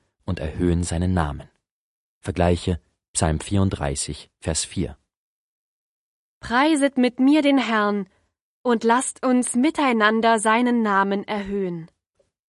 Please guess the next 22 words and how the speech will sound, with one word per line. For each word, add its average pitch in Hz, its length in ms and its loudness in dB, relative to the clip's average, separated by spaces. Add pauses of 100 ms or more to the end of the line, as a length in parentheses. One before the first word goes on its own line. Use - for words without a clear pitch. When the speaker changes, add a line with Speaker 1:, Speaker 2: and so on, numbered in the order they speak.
(880)
Speaker 1:
Zusammenfassung. 82 920 0 (1600)
Vieles 139 480 -2
im 101 160 0
Leben 82 380 0
flößt - 400 -4
Furcht - 420 -6
ein. 71 180 -14 (1160)
Wohltuend 92 680 0
ist - 200 -8
es - 140 -8
dann, 85 260 0 (280)
geliebt 87 560 -4
und 98 160 -4
begleitet 85 520 0
zu - 160 -6
sein 87 340 0 (240)
und - 220 -6
darin 101 560 0
Gottes 113 360 -2
Beistand 87 540 -4
zu - 160 -4
erfahren. 69 540 -10